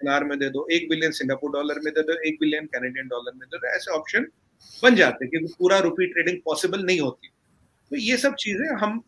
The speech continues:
हमारे पास विकल्प है और हम पहले भी रशिया के साथ रुपी ट्रेडिंग कर सकते हैं। तो अब ये जो एक नई शुरुआत हुई, अब इसमें अमेरिका में थोड़ा हड़कंप इसलिए मच गया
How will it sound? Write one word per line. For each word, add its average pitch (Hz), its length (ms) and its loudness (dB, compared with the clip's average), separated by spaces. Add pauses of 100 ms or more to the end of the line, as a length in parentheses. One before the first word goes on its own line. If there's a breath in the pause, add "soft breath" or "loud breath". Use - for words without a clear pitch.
(140)
हमारे 180 220 2
पास 220 240 -4
विकल्प 160 360 0
है 247 60 4
और 247 120 2
हम 208 100 0
पहले 170 280 2
भी 220 120 -2
रशिया 160 280 2
के 156 100 -8
साथ 196 140 -4
रुपी 147 240 -10
ट्रेडिंग 139 280 -6
कर 147 120 -6
सकते - 240 -12 (100)
हैं। - 180 -20 (540)
तो - 60 -12
अब 262 280 -4
ये 254 140 0
जो 294 220 -2
एक 285 100 -6
नई 170 300 -4
शुरुआत 170 380 -2
हुई, 208 160 -8
अब 202 180 -6
इसमें 220 240 -4 (160)
अमेरिका 160 360 0
में 175 200 -10
थोड़ा 160 140 -2 (100)
हड़कंप 151 400 -4
इसलिए 240 260 -6
मच 131 120 -6 (180)
गया 123 120 -14